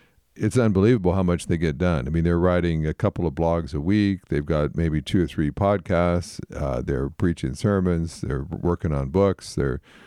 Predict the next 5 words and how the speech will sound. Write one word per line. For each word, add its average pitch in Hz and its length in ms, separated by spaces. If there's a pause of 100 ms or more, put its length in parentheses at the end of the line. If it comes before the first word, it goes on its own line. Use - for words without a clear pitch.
(220)
you 80 180
know, 65 80
traveling 90 840
and 76 480 (460)
r-, - 140